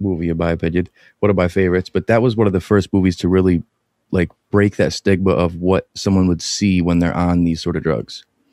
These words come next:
They kinda showed each individual thing, and the lightest of all of them was cannabis. Like, he was <laughs> taking crazy shit. Like, Johnny Depp was going hard in that movie.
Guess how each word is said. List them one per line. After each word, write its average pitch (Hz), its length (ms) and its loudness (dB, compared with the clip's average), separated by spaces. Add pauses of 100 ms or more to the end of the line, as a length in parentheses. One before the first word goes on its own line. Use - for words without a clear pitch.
(220)
They 98 80 0
kinda 104 200 2
showed 95 320 0
each 101 220 -2
individual 90 400 2
thing, 95 260 2
and 90 80 4
the 87 60 4
lightest 107 340 2
of 90 60 2
all 104 180 2
of 101 60 2
them 82 160 2
was 80 160 -4
cannabis. 87 500 -2
Like, 82 180 -6
he 104 100 4
was 107 180 4
<laughs> - 0 -
taking 95 320 -2
crazy 95 400 0
shit. 76 360 -6
Like, 85 180 -6
Johnny 90 240 0
Depp 95 120 0
was 85 120 -6
going 85 160 -2
hard 90 200 0
in 85 40 -6
that 73 100 -6
movie. 78 300 -10